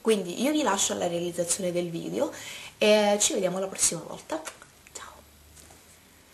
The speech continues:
Quindi questo è il look terminato e spero vi sia piaciuto e ci vediamo al prossimo video. Ciao! Inizio ad applicare come sempre il Prever Potion su tutta la palpebra,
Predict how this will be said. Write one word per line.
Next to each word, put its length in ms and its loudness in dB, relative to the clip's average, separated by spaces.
Quindi 380 -2
questo 300 4
è 40 4
il 80 2
look 120 -2
terminato 560 0
e 60 2
spero 220 2
vi 80 0
sia 120 0
piaciuto 300 -4
e 40 -8
ci 120 -4
vediamo 220 2
al 40 -6
prossimo 360 0
video. 360 -2
Ciao! 300 4
Inizio 280 0
ad 60 -2
applicare 480 -2
come 240 -6
sempre 420 -2
il 500 -4
Prever 320 0
Potion 640 -4
su 160 -6
tutta 280 -6
la 80 2
palpebra, 760 -4